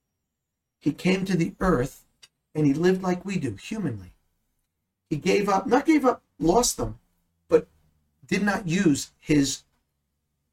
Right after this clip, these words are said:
powers, if you will, his omniscience, omnipotence. What do you mean he didn't use them? There's times that he could read people's hearts. No, no, no. He could understand their thoughts. Why? Because Jesus prayed to the Father constantly.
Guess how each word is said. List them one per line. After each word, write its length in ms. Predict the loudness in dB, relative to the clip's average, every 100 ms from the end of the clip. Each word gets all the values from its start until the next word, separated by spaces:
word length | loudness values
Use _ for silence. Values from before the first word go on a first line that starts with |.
| _ _ _ _ -20
powers, 680 | -4 -2 -2 -4 -10 -14 -12
if 160 | -10
you 100 | -8
will, 280 | -8 -10 -16 _ _ _ _
his 460 | 2 2 2 -6 _ _ _
omniscience, 720 | -2 2 2 0 -2 -8 -14 -4
omnipotence. 640 | -2 0 -2 -4 -14 -18 _ _ _ _ -20
What 300 | -14 -8 -2 0
do 40 |
you 60 | 0
mean 80 |
he 60 | 0
didn't 100 | -2
use 120 | -4
them? 100 | -4
There's 160 | -6 -6
times 260 | -6 -6 -6
that 80 |
he 80 | -8
could 160 | -8 -10
read 180 | -10 -10
people's 300 | -12 -10 -6
hearts. 260 | -6 -8 -8
No, 140 | -6
no, 100 | -4
no. 300 | -2 -4 -6 -12 _ _ _ _ _ _ _ _
He 140 | -4 -2
could 200 | -2 -6 _ _ _ _
understand 480 | -8 -6 -2 0 0
their 80 | -2
thoughts. 380 | -4 -4 -4
Why? 380 | -2 0 0 -4 -10 _ _
Because 360 | -10 -4 -4 -6 _
Jesus 400 | -4 -2 -2 -8
prayed 520 | -14 -8 -6 -6 -10
to 80 | -14
the 100 | -18
Father 500 | -12 -10 -8 -8 -12
constantly. 640 | -14 -12 -10 -12 -14 _